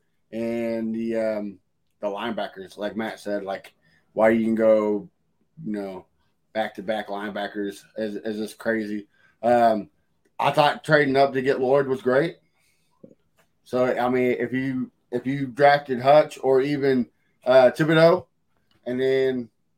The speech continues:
tra-, traded up, you won night one easily. But that Walker, I, the, the potential might be there, but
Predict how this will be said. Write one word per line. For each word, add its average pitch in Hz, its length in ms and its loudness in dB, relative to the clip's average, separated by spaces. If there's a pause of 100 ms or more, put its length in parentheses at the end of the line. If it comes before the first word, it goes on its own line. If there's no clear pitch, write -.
(500)
tra-, - 240 -8
traded 147 300 -2
up, 151 280 2
you 135 240 -6
won 127 420 -4 (600)
night 117 300 -6
one 113 380 -6
easily. 107 400 -8
But 95 300 -10 (920)
that 110 140 -4
Walker, 107 560 -4
I, 110 220 -2 (100)
the, 113 220 -2
the 107 180 -8 (280)
potential 139 560 -6
might 127 280 -6
be 131 120 -6
there, 135 220 0
but 113 300 -6